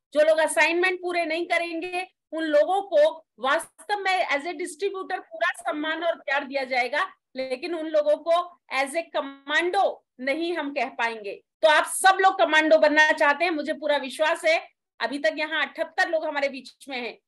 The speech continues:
जिसमें कुछ distributor हैं जो कि distributor की तरह से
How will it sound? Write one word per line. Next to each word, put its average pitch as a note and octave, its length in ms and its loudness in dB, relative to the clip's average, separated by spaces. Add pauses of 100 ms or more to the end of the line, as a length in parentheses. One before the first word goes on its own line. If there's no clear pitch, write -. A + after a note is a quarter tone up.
(160)
जिसमें C4+ 320 -6
कुछ D4+ 180 -6
distributor E4+ 680 0
हैं E4+ 200 -2
जो D4 120 4
कि D4+ 100 -2
distributor C#4 560 -8
की D4+ 100 -8
तरह C#4 280 2
से D4 320 2